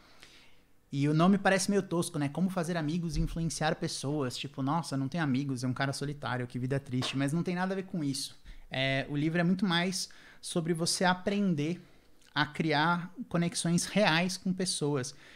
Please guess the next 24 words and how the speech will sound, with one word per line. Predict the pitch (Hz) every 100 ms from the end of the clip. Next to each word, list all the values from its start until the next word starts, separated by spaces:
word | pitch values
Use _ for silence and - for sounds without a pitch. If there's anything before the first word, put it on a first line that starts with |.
| -
E | - 147
isso | -
melhora | 175 160 160 170
a |
sua | -
qualidade | - 165 156 156
de | 151
vida | 143 156 151
pessoal, | 139 151 - - 143 143
familiar, | 143 143 143 143 135 143 131
profissional | - 143 - - 131 135 143 143 - -
e, | 151 160 - -
hum, | 214 208 202 -
o | 185
engajamento | 185 190 175 170 165 190
online, | 170 143 151
inclusive. | 151 175 143 123 117 - - - - -
Aonde, | 135 151 156 180 175 - - - - -
assim, | 151 - 156 135 127 - -
dando | - 143 175
um | 185
pequeno | 185 - 277
spoiler, | 247 - 185 180 180
mas | 165 156 143 - -